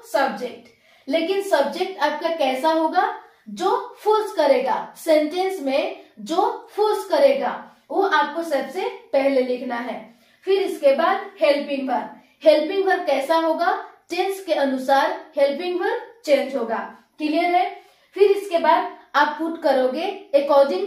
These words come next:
to tense। कभी होगा make, makes, made,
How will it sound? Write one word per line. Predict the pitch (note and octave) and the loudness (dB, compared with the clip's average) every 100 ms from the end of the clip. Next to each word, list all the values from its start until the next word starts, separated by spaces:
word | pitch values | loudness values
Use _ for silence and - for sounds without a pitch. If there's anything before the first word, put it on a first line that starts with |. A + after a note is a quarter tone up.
| - | -2
to | A#4 C5+ - - | -2 -2 -6 2
tense। | C#4+ - - - _ _ D4 | 2 2 -4 -16 _ _ 0
कभी | F4 F4 | 2 2
होगा | E4 D4+ D4+ | 0 0 -2
make, | C4 C4+ C#4+ - - - _ _ | 2 2 2 0 -12 -20 _ _
makes, | A#3+ C#4+ C#4 C#4+ - - _ _ _ - | -2 2 2 0 -6 -18 _ _ _ -4
made, | D#4 - C#4+ - | 0 2 2 -2